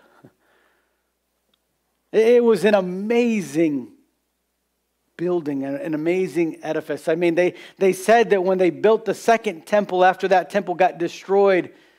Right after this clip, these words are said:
that the people began to weep, those that were old enough that had seen the first temple, and they, they began to weep thinking, "This second temple, man, it doesn't even come close to comparing to that first temple."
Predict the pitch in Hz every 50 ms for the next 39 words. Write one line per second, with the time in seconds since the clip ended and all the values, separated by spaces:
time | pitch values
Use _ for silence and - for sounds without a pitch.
0 | _ _ _ _ _ 156 147 - 170 - 185 202 208 - 208 202 165 180 156 196
1 | 202 190 180 175 160 151 147 185 208 196 175 175 - _ - 175 180 190 190 -
2 | 196 190 165 170 170 156 170 185 185 165 180 175 175 165 175 180 160 143 156 151
3 | - - - 202 202 202 196 180 175 175 - 180 180 175 - - - 175 165 165
4 | - 165 170 165 160 165 160 165 - - - - 190 190 175 185 175 180 214 214
5 | 196 185 170 160 185 202 202 196 - - - 180 170 180 180 165 156 147 - -
6 | - _ _ _ _ - 196 196 196 - 226 220 202 - 196 180 - 180 170 165
7 | 180 170 175 185 170 170 160 180 185 180 190 190 - 185 175 170 170 170 151 -
8 | - 160 156 143 - - 196 202 190 175 - - 170 160 - 151 - - 151 151
9 | 139 139 143 127 127 - 147 143 139 - - 156 135 113 - 123 135